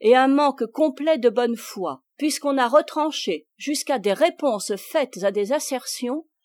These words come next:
qui se trouvaient dans des journaux ministériels. Remarquez qu'au terme de la loi, on aurait le droit de forcer les feuilles attaquantes à imprimer la réponse.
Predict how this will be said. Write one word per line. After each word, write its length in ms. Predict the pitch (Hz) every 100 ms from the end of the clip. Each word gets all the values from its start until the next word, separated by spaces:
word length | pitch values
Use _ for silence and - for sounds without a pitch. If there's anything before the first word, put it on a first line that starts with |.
| _ _
qui 120 | 277
se 140 | 269 277
trouvaient 520 | - 349 311 349 349
dans 160 | 262
des 140 | 240 247
journaux 380 | 240 277 294 277
ministériels. 1000 | 269 262 - 269 247 190 170 143 - _ _ _ _ _ _ _ _ _ _ _ _
Remarquez 680 | 170 220 277 269 262 - 185
qu'au 160 | - 190
terme 460 | - 311 302 262 240
de 100 | 226
la 200 | 208 180
loi, 400 | 190 220 254 _ _ _ -
on 180 | 233 311
aurait 240 | 330 339
le 140 | 311
droit 280 | 254 254 330
de 100 | 247
forcer 480 | 240 285 285 - 320
les 120 | 233
feuilles 440 | 214 - 277 196 247
attaquantes 680 | 269 202 - 220 214 247 - _ -
à 260 | 240 -
imprimer 500 | 302 294 269 269 277
la 140 | 175 156
réponse. 720 | 151 - 156 131 - -